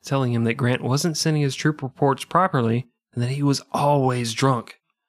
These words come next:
Now, Lincoln didn't give a shit because Grant had actually won a fucking battle, unlike those two fucking losers.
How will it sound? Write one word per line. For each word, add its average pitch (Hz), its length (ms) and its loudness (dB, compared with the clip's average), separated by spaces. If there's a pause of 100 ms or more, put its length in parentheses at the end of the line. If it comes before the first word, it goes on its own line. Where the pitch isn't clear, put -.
(640)
Now, 110 100 -2
Lincoln 143 240 0
didn't 120 220 2
give 180 180 4
a 165 40 2
shit - 360 -2 (180)
because 131 240 -2
Grant 135 320 0
had 131 120 -2
actually 139 320 2
won 143 320 2
a 151 60 0
fucking 151 420 2
battle, 165 420 2
unlike 139 240 0
those 175 260 0
two 113 220 -2
fucking 113 340 -2
losers. 113 460 -6